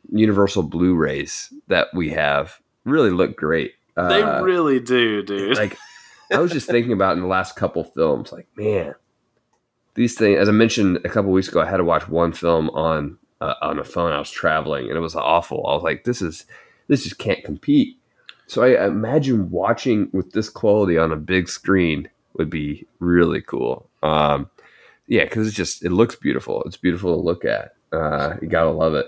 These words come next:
Speaker 1: And, and these Blu-rays look awesome. So
Speaker 2: Mm-hmm.
Speaker 1: but that's ki-, a little bit beside the point. <laughs> This, I'll, I'll put it as a, uh, lower tier Godzilla film for me. Um,
Speaker 2: Yeah. <laughs>
Speaker 1: yeah, it, I think it just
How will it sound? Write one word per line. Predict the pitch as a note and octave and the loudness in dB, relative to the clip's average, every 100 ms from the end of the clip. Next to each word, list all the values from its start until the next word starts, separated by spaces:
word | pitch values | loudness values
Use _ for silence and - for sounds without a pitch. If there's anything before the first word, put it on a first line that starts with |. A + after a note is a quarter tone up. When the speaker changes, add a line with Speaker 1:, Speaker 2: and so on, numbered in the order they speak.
| - | -2
Speaker 1:
And, | E2+ D#2+ - | 0 0 -4
and | D#2 | -4
these | E2+ D#2+ | -2 -4
Blu-rays | D2+ F2 E2+ D2+ C#2+ | -2 0 2 0 -4
look | D2 - C#2 | -8 -6 0
awesome. | D2 C#2 - C#2+ - _ | 0 0 -4 -10 -12 _
So | - F#2+ | 0 2
Speaker 2:
Mm-hmm. | E2+ A#2+ A#2+ | 2 -4 -2
Speaker 1:
but | A#2 | 2
that's | C#3 C3 - | 2 0 -6
ki-, | A#2 - | -4 -2
a | A2+ | 0
little | A#2 G#2 | 2 0
bit | G2 | -2
beside | G2 G#2 G2+ | -2 0 0
the | G2 | 0
point. | - G#2 G2 - | 0 2 0 -2
<laughs> | - - - | -2 -2 -4
This, | A#2 B2+ B2 - _ - | 0 0 -2 -12 _ -2
I'll, | A2+ A2 | 0 2
I'll | A#2 C3 | 0 0
put | B2+ F#2 | 2 2
it | - | 2
as | F2 D#2 | 0 -2
a, | E2+ D2 C2+ - _ _ _ | -2 -2 -6 -14 _ _ _
uh, | E2 D#2+ D#2+ - - - - | 0 2 0 -4 -12 -8 -2
lower | E3 D3+ B2+ | 0 0 -2
tier | - A#2 G#2+ A2 _ _ _ _ _ _ F#2 | -2 0 0 -4 _ _ _ _ _ _ -4
Godzilla | F2+ E2 F2 E2 D#2+ | -2 0 0 0 0
film | D#2+ D2 | -2 -4
for | D2+ C#2+ | -4 -6
me. | C2+ - - _ | -6 -8 -12 _
Um, | A2+ | -8
Speaker 2:
Yeah. | G#2+ C#3+ E3+ F#3+ G3 G3+ G3+ F3+ B2 G#2 G#2+ C#3 | -2 0 0 2 2 2 0 -2 -4 -6 -8 -4
<laughs> | |
Speaker 1:
yeah, | C#3 A#2+ | 0 0
it, | A2 G2 | 2 2
I | C3+ | 2
think | E3 | 0
it | A#2+ | 0
just | A#2+ - | -2 -4